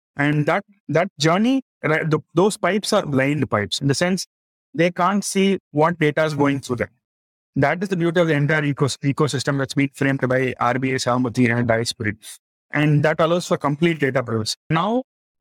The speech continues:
you look at the other ecosystem. There are crucial players in the ecosystem called technology service providers. So what they do is, to visualize, I gave you the equation, right? There's the information provider on the left, the pipes in between, and information users on the right.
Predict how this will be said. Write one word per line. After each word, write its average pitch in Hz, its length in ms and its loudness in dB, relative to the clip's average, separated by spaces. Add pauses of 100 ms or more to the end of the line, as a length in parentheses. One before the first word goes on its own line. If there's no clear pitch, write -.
(460)
you 185 220 4
look 190 160 2
at 233 100 2
the 202 100 4
other 175 200 2
ecosystem. 151 640 0
There 143 120 2
are 208 280 2 (320)
crucial 202 420 2
players 175 320 2
in 160 80 2
the 151 100 2
ecosystem 156 480 -2
called 147 460 -2
technology 156 460 0
service 120 320 0
providers. 107 560 0 (680)
So 151 520 0
what 165 280 2
they 202 200 2
do 175 220 2
is, 185 240 -2 (220)
to 156 80 2
visualize, 208 440 2
I 175 140 0
gave 170 220 2
you 190 60 2
the 151 180 2
equation, 135 380 0
right? 131 220 0
There's 143 360 0 (120)
the 143 240 0
information 147 460 2
provider 131 400 0
on 143 100 0
the 131 80 2
left, 170 300 0 (180)
the - 60 -4
pipes 135 380 0
in 143 120 4
between, 151 360 0
and 151 100 0
information 139 480 0
users 127 340 4
on 98 140 0
the 95 80 2
right. 87 220 -2